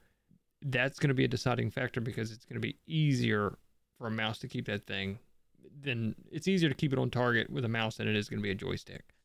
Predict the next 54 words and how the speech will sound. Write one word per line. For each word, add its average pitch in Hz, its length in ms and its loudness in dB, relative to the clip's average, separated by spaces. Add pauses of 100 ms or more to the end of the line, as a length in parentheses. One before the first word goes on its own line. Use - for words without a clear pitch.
(140)
It - 120 -12
just - 240 -6
is. - 360 -4 (420)
So, - 380 0 (460)
I 110 120 -2
don't 123 180 0
know. 110 220 2
Hopefully 117 320 -2
it's 113 140 -4
tuned 104 400 -2
correctly. 104 720 -4
Once 113 160 -6
again, 101 180 -8
maybe 107 240 0
I'm, 110 240 0 (520)
that, 147 160 -8 (180)
that 139 160 -6
could 131 180 -2
be 127 120 -2
just, 120 300 -6
like, 107 220 -6 (500)
a 127 60 -10
mental 110 340 -2
thing 101 220 -4
on 104 140 -2
my, 98 260 -4
I 123 60 0
need 120 160 2
to 107 80 -2
do 104 100 -4
more 98 160 -6
testing - 480 -8 (300)
and - 100 -20
really 101 200 -2
look 82 200 -4
into - 300 -6
it. - 160 -16 (360)
But 107 260 -2 (440)
I 120 100 -4
don't 120 120 4
know. 110 160 4
I 123 80 4
don't 139 100 4
wanna 131 180 4
have 113 120 4
to 117 100 -2
switch - 220 -6
to 110 80 -8
mouse 104 220 -4
and - 80 -10
keyboard 101 440 -4 (280)
to 127 60 -8
play 101 200 -2
Halo, 92 460 -2